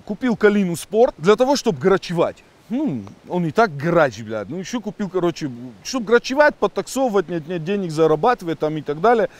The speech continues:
В итоге по сделе он мне говорит: «Может, говорит, сделаем обзор на мою Калину Спорт?» Я тоже, опять же, говорю: «Ну, нахуй она нужна?»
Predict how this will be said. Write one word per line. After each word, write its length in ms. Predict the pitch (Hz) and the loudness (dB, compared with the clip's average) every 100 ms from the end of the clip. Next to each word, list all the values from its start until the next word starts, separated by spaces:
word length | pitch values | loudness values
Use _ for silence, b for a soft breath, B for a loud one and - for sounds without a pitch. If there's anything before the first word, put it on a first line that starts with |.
| B | B
В 80 | 220 | 0
итоге 260 | - 262 269 | 2 4 4
по 160 | 262 | 2
сделе 280 | 180 285 285 | 4 2 4
он 100 | 233 | 4
мне 80 | 220 | 2
говорит: 180 | 208 190 | -2 -2
«Может, 200 | 277 202 | -2 -2
говорит, 180 | 233 185 | -6 -2
сделаем 340 | 311 294 190 | 2 2 2
обзор 260 | 175 165 170 | 0 2 2
на 120 | 170 | 2
мою 220 | 175 175 | 2 2
Калину 400 | 170 165 175 165 | 4 2 2 -2
Спорт?» 380 | 170 - 156 - | -6 -2 -2 0
Я 160 | 226 277 | -2 0
тоже, 300 | 285 208 208 | 0 2 2
опять 300 | - 214 160 | 4 2 2
же, 80 | 156 | -2
говорю: 160 | 160 | -6
«Ну, 80 | 156 | -4
нахуй 340 | 147 160 - 170 | -4 -4 -4 -4
она 160 | 170 | -2
нужна?» 400 | 170 160 233 269 | -2 -2 -2 -2